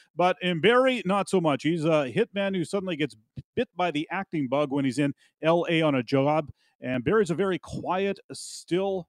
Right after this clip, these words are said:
man. Again, the opposite of so many S N L characters Bill Hader played. And he's very good at his day job of killing the people he's hired to kill and getting away clean without a trace. Until now, at least, wouldn't be much of a show if he just went about his business with no close calls or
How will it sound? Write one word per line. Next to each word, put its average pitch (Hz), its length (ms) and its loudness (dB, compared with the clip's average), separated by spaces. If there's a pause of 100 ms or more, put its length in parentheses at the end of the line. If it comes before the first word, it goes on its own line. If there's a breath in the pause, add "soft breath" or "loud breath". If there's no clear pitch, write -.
(120)
man. 160 320 -4
Again, 147 280 -2
the 135 180 -2
opposite 143 380 -4
of 135 80 -6
so 143 140 -4
many 135 360 0 (340)
S 139 180 -4
N 131 120 2
L 135 160 0
characters 120 400 -2
Bill 120 180 -2
Hader 113 260 -4
played. 120 280 0 (360 soft breath)
And 190 120 -2
he's 214 140 4
very 330 220 4
good 214 200 8
at 175 100 2
his 143 140 0
day 143 200 4
job 160 300 -2
of 131 160 -8
killing 156 340 -2
the 139 100 -4
people 143 320 -2
he's 135 160 -2
hired 143 240 0
to 117 60 -10
kill 226 260 2
and 160 140 2
getting 139 280 0
away 127 200 -2
clean 156 300 -4
without 143 240 0
a 131 80 -2
trace. 262 380 0
Until 254 240 0
now, 196 260 0
at 160 80 -6
least, 185 320 -2 (300 soft breath)
wouldn't 202 200 4
be 185 80 4
much 170 200 -2
of 143 80 -2
a 143 60 2
show 165 240 4
if 143 100 0
he 147 80 0
just 139 200 -4
went 143 120 -2
about 131 180 -2
his 117 140 -4
business 127 420 -4
with 113 160 -6
no 123 180 -2 (480)
close 120 240 -2
calls 139 380 -2
or 104 240 -4